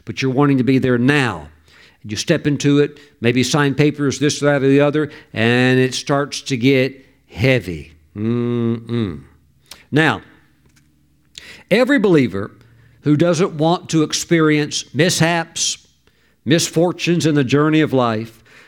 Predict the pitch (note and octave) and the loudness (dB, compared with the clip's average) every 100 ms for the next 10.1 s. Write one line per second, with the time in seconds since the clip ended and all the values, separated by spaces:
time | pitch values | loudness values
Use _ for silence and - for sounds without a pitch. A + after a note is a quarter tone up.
0 | _ A2+ B2+ - - D3 F#3+ A#3 A3+ A3 | _ -4 -2 -2 -2 0 2 2 0 0
1 | G#3+ G#3 F#3+ C3+ D#3+ C3 A2 D#2+ - _ | 0 0 0 0 0 0 -4 -6 -16 _
2 | _ _ _ _ _ - B2+ B2+ A#2 C#3 | _ _ _ _ _ -4 0 4 4 4
3 | G#2 G2+ G2+ E2 - _ _ _ - F#2+ | 0 -4 -6 -8 -14 _ _ _ -12 -2
4 | A#2 G#2+ G2 F#2 F#2+ - _ _ _ - | 0 0 -2 -4 -6 -12 _ _ _ -6
5 | A2 A2+ A#2 F2 - - _ - - - | 0 2 2 0 -8 -18 _ -20 -20 -10
6 | - G#2+ G#2 A#2+ F3+ F#3+ F#3 E3+ F#3 F3+ | -4 -2 0 2 2 2 2 2 2 2
7 | E3+ - D3+ C#3+ - D3+ C#3+ F3+ G#3 G#3 | 0 2 0 -2 -2 0 2 2 2 2
8 | G#3+ G#3+ - _ _ A2 D3+ F#3 A3 - | 0 -2 -4 _ _ -4 0 0 0 -4
9 | - - _ _ D3 A#3 B3 C3 - - | -10 -18 _ _ -4 0 0 -2 -10 -18